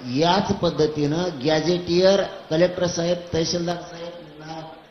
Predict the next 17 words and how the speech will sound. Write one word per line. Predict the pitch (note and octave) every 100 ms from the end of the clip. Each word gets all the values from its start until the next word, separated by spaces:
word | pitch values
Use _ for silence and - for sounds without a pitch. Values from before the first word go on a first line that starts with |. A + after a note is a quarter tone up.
| -
नायब | D#3+ F3 E3+
तहसीलदार | F3 E3+ E3+ F3
साहेब, | E3 E3 F3 - - - - - - - - - - D#3+
मुख्य | G3 - G#3+ G#3 G3+ - - - - - - - - -
प्राधिकरण | E3+ E3+ G#3+ G3+ F#3 E3+
याच्यावरती | D#3+ F3 F3 E3+ F3+
जो | D3 F3+ F3 D#3 - - - - - - - - - - -
काम | F3 F#3+
करणार | F#3+ F#3 F3 D#3+
आहे, | D3+
दोन | C#3 E3
हजार | D3+ D3 D#3
बाराचा | C#3+ D3 D3+ D3 D3
कायदा | C#3+ B2+ A2+ G2 - - - - - - - - - - - - - - -
जो | A2+ E3+ F3+ E3 - - - - - - - - - - - - - - -
ओबीसी | D#3+ F#3+ F3+ G3 G#3+
कायद्याला | - E3+ F3 F#3